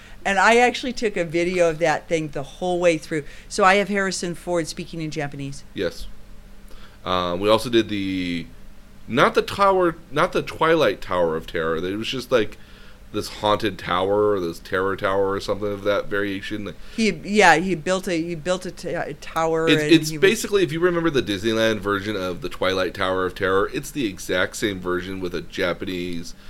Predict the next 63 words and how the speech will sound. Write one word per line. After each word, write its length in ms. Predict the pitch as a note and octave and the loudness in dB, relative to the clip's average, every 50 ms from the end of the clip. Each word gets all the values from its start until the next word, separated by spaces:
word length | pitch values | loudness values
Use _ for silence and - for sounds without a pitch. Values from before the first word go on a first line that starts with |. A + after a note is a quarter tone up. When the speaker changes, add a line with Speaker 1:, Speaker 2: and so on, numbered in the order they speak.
| - - - - - | -18 -18 -18 -16 -14
Speaker 2:
story 500 | - - - - - F#2 F2+ F#2+ F#2+ F#2+ | -12 -10 -10 -6 -4 -2 0 0 0 0
behind 400 | G2 G2+ F#2 F#2 G2+ G2+ G2 G2+ | -2 -2 -2 0 0 0 2 2
it 220 | G#2 G#2 G2+ F#2 | 2 2 2 2
that 120 | G2 G2 F#2 | 0 0 0
was, 120 | F#2 F2+ | 0 0
had 160 | G#2+ A#2 B2 | 2 2 2
this 180 | C3 C3 C3+ - | 2 -2 -2 4
really 220 | C#4+ F#4+ G#4 D#4+ | 6 6 6 6
cool 240 | - - E4+ E4+ C4+ | 6 4 2 2 2
mechanic 500 | E3 C3+ A#2+ - - - C#3+ A#2+ A2 - - | 2 -2 0 2 2 2 2 2 0 -2 -4
to 180 | - G#2+ G#2+ | -4 -2 -2
it 60 | G2 | -2
as 180 | E2+ F2 F2 G2+ | -2 -4 -4 -2
well. 220 | A2+ A#2+ A2+ G2+ | 0 0 0 0
With 80 | F#2+ F3 | 2 2
Speaker 1:
Yeah. 180 | F3 F3 E3+ D#3+ | 2 4 2 2
Speaker 2:
this, 80 | C#3+ - - - - - - - - - - - | -2 -6 -14 -16 -16 -16 -16 -16 -16 -18 -12 -6
like, 280 | - F#2+ F#2+ F#2+ - - - | -4 -2 -2 -2 -4 0 4
it 120 | B2 C#3+ | 8 10
had 140 | D#3+ F#3+ G#3+ | 10 10 10
a 60 | G3 | 8
really, 380 | C#3 A#2 A2+ B2 C#3 C#3+ C#3+ C#3 | 6 4 4 4 4 6 4 4
re-, 160 | C3 B2 B2+ | 2 2 0
well 360 | A#2 A#2 A2 G#2+ G#2+ A2 A2 G#2+ | 0 2 4 4 6 6 6 6
thought 260 | - A#2+ G#2+ G#2+ G#2+ | 4 4 4 4 6
out 180 | G#2 G2+ - | 4 2 2
story, 580 | - - G#2 F#2+ G2 G2+ G#2 G#2 G2+ F#2 D#2 F2+ | -2 -2 0 2 4 6 6 4 4 2 0 -2
and 180 | F#2 F2+ F2+ G2 | -2 -2 0 0
one 100 | G2+ G2+ | -2 -2
of 60 | G2 | 0
the 60 | G#2 | 0
one 180 | A2+ C#3 E3+ F3 | 0 0 0 0
things 200 | F#3 F3 D3 B2+ | 0 0 0 2
I 20 | |
really 200 | A2+ B2 A#2+ G2+ | 0 2 2 0
like 260 | F2 D2 D2+ F#2 - | 0 0 -2 -4 -2
about 240 | A2+ G#2+ A2+ A2+ - | 0 0 0 0 0
the 80 | A#2 A#2 | -4 -8
story 280 | - C3+ C3 C#3 C#3 | -4 -2 -2 -2 -2
is 140 | C#3 C#3 C3+ | -2 -4 -2
that, 180 | G#2 F#2+ D2+ B1+ | -2 -2 -2 -2
like, 280 | D#2 D2+ D#2+ - - - - - - - - - - - - - - | -4 -6 -6 -8 -10 -12 -10 -8 -8 -8 -10 -12 -18 -18 -10 0 4
everything, 560 | - E3 G#3+ A3 B3 A3 A3 G3+ G3 F3 D#3+ | 4 6 6 4 2 2 2 2 2 2 -2
all 320 | - - G2+ A2+ C#3 E3 F#3 | -2 0 2 4 4 4 4
the 220 | F3+ F#3 F3+ D#3+ - | 4 2 2 2 0
material 400 | C#3 B2 - - G#2+ G#2 A#2 B2+ | -2 -2 -2 0 2 2 2 2
for 200 | B2+ - D3+ D#3 | 2 2 2 2
it 60 | B2 A2 | 2 2
is 120 | G2+ F#2+ | 0 -2
in 160 | G2 F#2 - - - - | -4 -6 -8 -10 -12 -8
English, 420 | - F2 F2+ F#2+ G#2+ A#2+ C3 C#3 - | -6 -6 -6 -2 0 0 0 0 0
'cause 200 | - - - G2+ | -4 -8 -10 -8
it's 120 | G2 - | -8 -4
kinda 200 | - B2 A2 G#2 | -2 0 0 0
like 160 | G2 F#2+ F#2 | 0 -2 -2
the 100 | - G2+ | -2 -4
American 680 | F#2 F2+ F#2 F2 D#2+ D2+ E2 F2+ F#2 F2+ - A2 G2+ F#2+ | -2 -2 -2 -4 -2 -2 -2 -2 -2 -2 -4 -6 -6 -6
port 560 | - - - - - F2 F#2 F#2+ - - - | -8 -12 -14 -8 -4 -4 -2 -2 -4 -6 -8
city. 160 | - - C4+ C4 | -8 0 6 6
Speaker 1:
Well, 80 | B3 | 6
it's 80 | A3+ C4+ | 6 6
supposed 260 | D4 D4 C4+ D4+ - | 6 6 6 6 4
to 100 | - C#4 | 2 -4